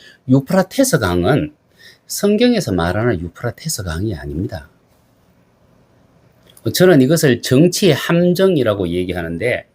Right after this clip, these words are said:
여러분, 고대 사회에서 정치인이 그 백성들을 통솔하는 가장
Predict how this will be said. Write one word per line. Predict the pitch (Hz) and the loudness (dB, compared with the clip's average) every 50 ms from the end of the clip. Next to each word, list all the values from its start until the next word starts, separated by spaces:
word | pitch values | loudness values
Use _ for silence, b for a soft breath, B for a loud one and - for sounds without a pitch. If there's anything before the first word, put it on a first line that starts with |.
| _ _ _ B B B B B B B _ | _ _ _ B B B B B B B _
여러분, | 185 190 190 165 147 | 2 4 4 4 2
고대 | - - - 127 165 175 - - | 2 2 2 2 4 4 4 2
사회에서 | 151 - - 147 143 147 147 127 104 101 - 87 80 87 131 185 - _ _ _ _ _ _ _ _ _ _ _ _ _ _ _ _ _ _ _ _ _ _ _ _ _ _ _ _ _ _ | 2 0 0 0 2 2 2 2 0 0 0 0 0 0 0 -2 -6 _ _ _ _ _ _ _ _ _ _ _ _ _ _ _ _ _ _ _ _ _ _ _ _ _ _ _ _ _ _
정치인이 | - - 139 165 214 226 220 - - 247 233 208 175 131 92 90 110 151 185 - _ _ _ _ _ _ _ _ _ _ _ | 2 4 6 6 6 4 2 0 -2 0 2 2 2 2 2 0 0 -2 -4 -8 _ _ _ _ _ _ _ _ _ _ _
그 | - - 143 160 175 165 | 0 2 4 4 4 4
백성들을 | - 127 147 147 - - 208 202 196 185 180 185 180 175 170 170 170 _ | 2 0 -2 -2 -2 0 0 2 2 2 4 6 6 6 4 4 0 _
통솔하는 | - - - 208 208 208 208 214 214 214 214 - - 220 214 190 180 180 185 185 180 180 175 - | -6 -2 -2 0 0 0 -2 -2 -4 -6 -8 -4 -2 0 0 0 0 0 0 2 2 0 0 -2
가장 | - - - - 294 285 294 294 262 254 254 247 247 240 240 240 | -10 -12 -4 -2 -2 0 2 4 4 6 6 4 4 2 -2 -8